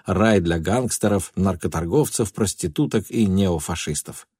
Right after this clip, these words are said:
Когда десятого марта тысяча девятьсот восемьдесят пятого года Черненко склеил ласты, в день похорон мы с одноклассниками, не сговариваясь, собрались на площадке во дворе у Илюши, чтобы по накатанной колее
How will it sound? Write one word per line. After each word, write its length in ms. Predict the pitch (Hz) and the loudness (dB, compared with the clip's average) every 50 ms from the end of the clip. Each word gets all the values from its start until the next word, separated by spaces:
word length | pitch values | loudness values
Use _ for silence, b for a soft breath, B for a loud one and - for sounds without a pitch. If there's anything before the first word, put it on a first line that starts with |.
| _ _ _ _ _ _ _ _ _ _ _ _ _ _ _ - | _ _ _ _ _ _ _ _ _ _ _ _ _ _ _ -6
Когда 500 | 98 101 107 104 117 127 127 123 123 - | -4 -2 0 2 4 4 4 4 2 0
десятого 640 | 101 98 107 110 - - 127 107 - 110 107 104 | 0 0 -2 0 0 0 -2 -2 0 0 0 2
марта 480 | 101 113 120 113 92 - 80 76 73 b b b b b b b | 2 2 2 0 -2 -4 -6 -6 -6 b b b b b b b
тысяча 380 | - 127 120 - - 110 - 113 | -2 -2 0 0 0 -2 0 0
девятьсот 440 | 104 101 95 104 98 - 120 107 101 | 0 2 2 2 2 2 0 0 2
восемьдесят 600 | 113 117 101 - 113 113 107 92 - 113 101 - | 2 0 0 0 0 0 0 0 -2 -4 -4 -2
пятого 360 | - 120 110 107 107 107 113 | -2 -2 -2 0 0 0 0
года 420 | 113 110 120 104 82 73 76 76 b b b b b b | 0 0 0 0 0 0 -4 -6 b b b b b b
Черненко 600 | b - 131 117 110 110 123 110 90 80 - 92 | b 2 2 4 4 4 4 4 2 0 0 -4
склеил 500 | - - - - 113 107 98 92 92 95 | -4 -2 2 4 4 6 6 6 4 4
ласты, 560 | 98 101 120 160 175 - - - - - - _ b b b b b b b | 2 2 2 2 2 0 -2 -4 -8 -10 -10 _ b b b b b b b
в 100 | 120 123 | -2 2
день 220 | 147 214 214 180 | 4 4 4 4
похорон 440 | - 170 143 - 160 160 185 180 156 | 4 0 0 2 2 2 4 4 4
мы 120 | 151 151 | 4 2
с 100 | 139 - | 2 0
одноклассниками, 800 | 127 117 113 117 110 - 160 165 143 - - 139 117 131 127 131 | 0 -2 -2 -2 -2 0 0 0 0 -2 -4 -6 -4 -4 -2 0
не 140 | 147 170 160 | 0 0 0
сговариваясь, 800 | 117 104 101 110 107 117 170 190 170 160 151 151 143 135 - - b b b b b | 0 0 0 0 2 2 2 2 2 2 2 2 2 2 0 -4 b b b b b
собрались 540 | b - 170 151 139 147 147 170 175 151 - | b -2 0 0 2 4 4 4 4 4 2
на 100 | 123 113 | -2 -2
площадке 580 | 104 - 107 95 - - - 139 120 - - 107 | 0 0 0 0 0 0 0 -2 -2 -2 0 0
во 120 | 98 101 | 2 2
дворе 280 | 98 98 101 101 113 117 | 2 2 2 4 2 2
у 160 | 110 110 113 | 4 4 4
Илюши, 500 | 113 113 110 107 85 78 - - - - b b b b b b b | 4 6 6 4 2 0 -2 -8 -12 -14 b b b b b b b
чтобы 320 | b - 220 180 151 135 | b 2 4 6 6 4
по 140 | - - 160 | 2 2 0
накатанной 580 | 156 160 156 - 185 - - - - 95 92 82 | 0 0 0 -2 -4 -4 -2 -2 0 0 0 0
колее 560 | - 131 127 139 156 175 185 196 180 151 | 2 2 2 4 4 4 4 4 2 2